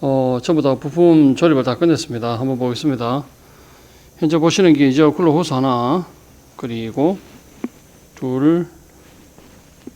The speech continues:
셋, 그리고 라디에이터 상부 쪽으로 올라가는 호스도 하나 교체를 했습니다. 그리고 이 차량 연료 풍션 블록 호스 교체해드렸고요.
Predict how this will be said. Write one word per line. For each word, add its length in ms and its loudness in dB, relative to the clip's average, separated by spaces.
셋, 540 -4
그리고 320 -6
라디에이터 600 2
상부 280 2
쪽으로 240 2
올라가는 440 2
호스도 320 -4
하나 240 -2
교체를 320 -6
했습니다. 680 -4
그리고 260 -4
이 60 -2
차량 580 2
연료 200 0
풍션 340 0
블록 240 2
호스 320 -6
교체해드렸고요. 760 -6